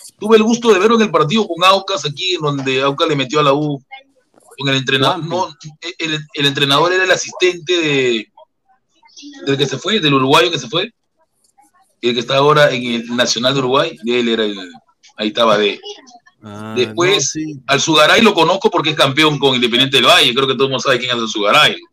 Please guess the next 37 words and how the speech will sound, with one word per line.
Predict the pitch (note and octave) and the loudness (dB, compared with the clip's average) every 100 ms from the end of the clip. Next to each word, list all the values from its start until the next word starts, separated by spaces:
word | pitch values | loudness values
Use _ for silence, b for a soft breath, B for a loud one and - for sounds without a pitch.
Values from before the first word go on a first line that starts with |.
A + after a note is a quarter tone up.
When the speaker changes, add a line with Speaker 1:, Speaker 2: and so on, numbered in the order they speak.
| _ A2 | _ -14
Speaker 3:
Claro, | A2+ A2+ G2+ | -12 -10 -12
Sugaray. | - G2+ G2 | -14 -14 -4
Speaker 1:
Renato | B2+ C#3+ C#3 | 0 0 0
Ibarra, | C3+ D3 F3 C#3+ A#2 | 2 4 4 4 2
ser | - C#3+ D3 _ _ | 0 -4 -4 _ _
buen | C3 D3+ | -2 0
jugador | C#3+ C3 B2+ C3 | 0 2 4 4
Renato | C3 A#2+ | 2 0
Ibarra, | A#2+ B2+ D3 C#3+ | 2 4 2 0
pero | C3 | 0
me | C#3 | 0
hace | F3 A3 | 0 2
recordar, | G3+ D3+ C#3+ | 2 2 0
tiene | - B3+ B3 | -2 -4 -4
un, | - _ _ _ _ _ | -8 _ _ _ _ _
es | A#3 A#3+ | 0 2
un | B3 A3+ | 4 4
Polo | A#3+ A#3+ A#3+ A#3 G#3+ - | 6 6 8 6 4 2
mejorado, | D#3+ D#3 D3+ C3+ F#2+ - _ _ _ _ _ _ _ | 0 4 6 4 2 -6 _ _ _ _ _ _ _
Speaker 3:
Sí. | _ - - | _ -14 -2
Speaker 1:
porque | C#3 D3 | 0 0
Speaker 2:
Ibarra. | A3+ | -2
Speaker 1:
te | G#3 | -2
encara. | C#3 D3 D3+ B2 G2 _ _ _ _ | -2 0 0 0 -6 _ _ _ _
Speaker 2:
Oh, | D3 | -6
Speaker 1:
Ibarra, | C#3 D3 B2 A#2 | 0 2 2 0
Speaker 2:
sí. | |
Speaker 1:
sí, | D#3 C#3+ | -6 -14
te | A#2 | -16
encara. | A#2 - D#3 D#3 C#3 G#2 - | -14 -2 4 6 6 2 -4
Speaker 2:
No, | D3 D3 - | -14 -18 -8
pero | E3+ C#3 | -8 -8
es | |
que | - E3 D#3 | -10 -8 0
Speaker 1:
Pero | C#3 C#3 | 2 2
Speaker 2:
Ibarra | B2+ B2+ B2+ D3+ C#3+ C3+ | 0 -8 -8 -8 -8 -10
es, | B2+ C3 C#3 C#3 B2 - - _ | -12 -18 -20 -20 -20 -20 -20 _